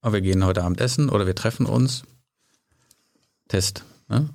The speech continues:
Und da gibt's natürlich dann auch mal die False Positives und es gibt auch False Negatives, die müssen richtig verwendet werden. Aber deshalb macht man ja solche Studien, die zeigen, was passiert, wenn.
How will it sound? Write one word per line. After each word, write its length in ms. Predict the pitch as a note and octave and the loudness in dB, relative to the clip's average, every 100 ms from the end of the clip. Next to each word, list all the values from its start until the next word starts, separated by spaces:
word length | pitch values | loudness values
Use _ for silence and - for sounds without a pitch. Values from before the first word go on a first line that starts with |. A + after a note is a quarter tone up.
| - | -4
Und 220 | G2+ F#2+ | 0 2
da 60 | G2 | 2
gibt's 200 | G2 - | 0 0
natürlich 280 | G2+ G#2+ G2 | 0 0 0
dann 160 | F#2+ | 0
auch 180 | F#2 F2+ | 0 0
mal 160 | F#2+ F2+ | 0 2
die 100 | F#2 | 0
False 300 | - F2+ - | -2 -2 -2
Positives 680 | - G2 G2 G2 G2 F#2 F#2 | -2 2 2 0 -2 0 -2
und 80 | F2+ | -4
es 100 | - | -4
gibt 140 | - | -6
auch 80 | - | -4
False 320 | - F#2 - | -4 -2 2
Negatives, 460 | G2 G2 G2 F#2+ G2 | 2 2 -2 -4 -2
die 120 | - | -2
müssen 220 | F2+ F#2+ | -2 -2
richtig 300 | F2+ - - | -2 -2 -2
verwendet 420 | G2 G2 G#2 G#2+ | 0 2 2 0
werden. 320 | - G2 G2 F#2+ - - - - - - - - | 0 0 0 -2 -12 -18 -18 -20 -20 -20 -14 -2
Aber 380 | G2+ C3+ F#2 - _ _ _ _ _ | 2 2 2 -4 _ _ _ _ _
deshalb 360 | G2+ F#2+ G#2 | -2 0 2
macht 220 | G2+ F#2+ - | 0 0 2
man 100 | F#2 | 2
ja 100 | F#2 | 2
solche 240 | F#2 G2 | 2 0
Studien, 680 | F#2 - C#3 C#3 G#2 G#2 B2 | -2 0 2 4 4 2 0
die 160 | A#2+ F#2 | 0 -2
zeigen, 460 | - E2+ F2 G#2 G#2 | -2 0 2 2 2
was 120 | F2+ | 0
passiert, 540 | - F#2+ - G2 G2+ | -2 -2 2 0 2
wenn. 320 | A2 E2+ - | 0 0 -2